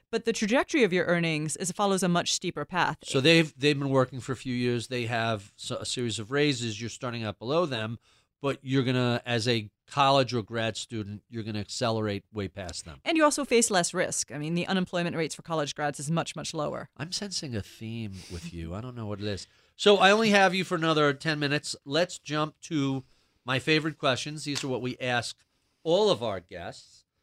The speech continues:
Speaker 2: Um, tell us the first car you ever owned, year, make, and model.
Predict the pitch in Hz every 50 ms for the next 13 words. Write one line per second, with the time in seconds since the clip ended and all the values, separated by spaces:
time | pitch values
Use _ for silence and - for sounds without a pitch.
0 | _ _ _ _ - 139 139 143 143 143 139 139 143 143 143 139 _ _ _ _
1 | _ _ _ _ _ _ - - 185 202 220 226 226 - - - - - - -
2 | 151 139 143 - - 180 180 170 - - - 185 185 196 196 156 120 107 87 101
3 | 104 - 113 101 92 87 87 95 120 127 - 92 101 113 143 165 180 156 127 123
4 | 135 - - 147 143 147 160 185 139 - -